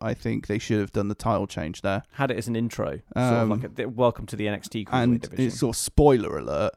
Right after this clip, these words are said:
Speaker 1: there are no title changes on this show.
Speaker 2: <laughs> Yeah, there
Speaker 1: So
Speaker 2: was
Speaker 1: I
Speaker 2: none.
Speaker 1: think they could have done with one, and that would have been the one they should have done.
Speaker 2: Yeah. You can kinda
Speaker 1: Um,
Speaker 2: guess when it's called Takeover thirty-one
Speaker 1: Yeah.
Speaker 2: that not much is gonna happen.
Speaker 1: No. Um,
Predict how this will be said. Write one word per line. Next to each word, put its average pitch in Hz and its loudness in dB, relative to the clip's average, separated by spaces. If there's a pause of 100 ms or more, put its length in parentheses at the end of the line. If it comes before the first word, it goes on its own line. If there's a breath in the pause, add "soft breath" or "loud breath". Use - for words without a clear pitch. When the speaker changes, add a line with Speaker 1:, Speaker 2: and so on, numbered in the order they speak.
(200)
Speaker 1:
there 123 4
are 117 4
no 110 2
title 92 0
changes - -8
on 78 -6
this 60 -8
show. - -6
Speaker 2:
<laughs> - -18
Yeah, 95 -2
there 110 0
Speaker 1:
So 110 6
Speaker 2:
was 113 0
Speaker 1:
I 117 4
Speaker 2:
none. 110 2
Speaker 1:
think 135 6
they 113 2
could - 0
have 107 -2
done 107 0 (160)
with 107 -2 (100)
one, 101 -2
and 104 -2
that 90 -2
would 92 -4
have 98 -8
been 80 -6
the 95 -2
one 95 0
they 101 -2
should 92 -6
have 92 -8
done. 82 -4 (100)
Speaker 2:
Yeah. 80 -6 (400 soft breath)
You 135 -4
can - 0
kinda 127 8
Speaker 1:
Um, 120 4
Speaker 2:
guess 120 4
when 117 -4
it's 95 -8
called 107 -8
Takeover 104 -2
thirty-one 92 -4 (220)
Speaker 1:
Yeah. 95 0
Speaker 2:
that - -2
not 98 -4
much - -16
is - -16
gonna - -14
happen. - -6
Speaker 1:
No. 65 -6 (920 loud breath)
Um, 143 6